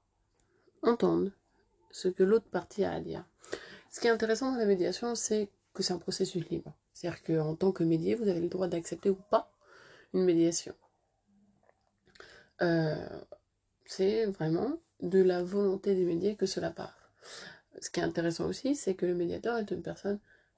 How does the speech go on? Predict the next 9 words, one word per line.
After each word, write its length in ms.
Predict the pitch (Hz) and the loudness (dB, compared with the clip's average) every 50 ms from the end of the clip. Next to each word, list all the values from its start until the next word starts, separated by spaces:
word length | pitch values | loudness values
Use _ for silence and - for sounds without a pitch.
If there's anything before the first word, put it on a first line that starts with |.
| _ _ | _ _
tierce, 520 | - - - 247 214 220 - - - - _ _ - | -4 -2 0 0 0 -2 -4 -8 -14 -14 _ _ -4
indépendante, 840 | 220 226 220 214 202 - - - - - - - 214 - - - - - - _ _ _ _ _ _ _ _ _ _ _ _ _ _ _ _ _ _ _ _ _ _ _ _ _ _ _ _ _ _ _ _ _ _ _ _ _ _ _ - - 226 _ _ - | -2 0 0 0 0 0 -2 -4 -4 -6 -6 -8 -8 -10 -14 -18 -20 -20 -20 _ _ _ _ _ _ _ _ _ _ _ _ _ _ _ _ _ _ _ _ _ _ _ _ _ _ _ _ _ _ _ _ _ _ _ _ _ _ _ -20 -20 -20 _ _ -16
de 220 | 196 185 196 - 170 | -16 -4 0 0 2
base 520 | 170 165 160 - - - - 175 185 190 | 2 2 0 0 -2 -4 -6 -10 -12 -14
de 160 | 180 160 175 | -8 -4 -4
confiance. 920 | 165 170 165 175 175 - 190 196 220 254 277 277 - - - - - - - - - _ _ _ _ _ _ _ _ _ _ _ _ _ _ _ _ _ _ _ _ _ _ _ _ _ _ _ _ _ _ _ _ _ _ _ _ _ _ _ _ - - _ _ _ _ _ _ _ _ _ _ _ _ _ _ _ _ _ _ _ _ _ _ _ _ _ - | -4 -2 -4 -6 -6 -4 -2 -2 -2 -2 -4 -4 -6 -8 -14 -14 -16 -16 -20 -20 -20 _ _ _ _ _ _ _ _ _ _ _ _ _ _ _ _ _ _ _ _ _ _ _ _ _ _ _ _ _ _ _ _ _ _ _ _ _ _ _ _ -20 -20 _ _ _ _ _ _ _ _ _ _ _ _ _ _ _ _ _ _ _ _ _ _ _ _ _ 0
On 100 | 202 190 | 2 4
ajouterait 440 | 190 185 185 185 180 - - 190 180 | 4 4 2 0 -4 -4 -2 0 0
également 520 | 180 185 185 185 185 185 185 190 190 190 | 0 0 0 -2 -2 -2 -2 -2 -2 -4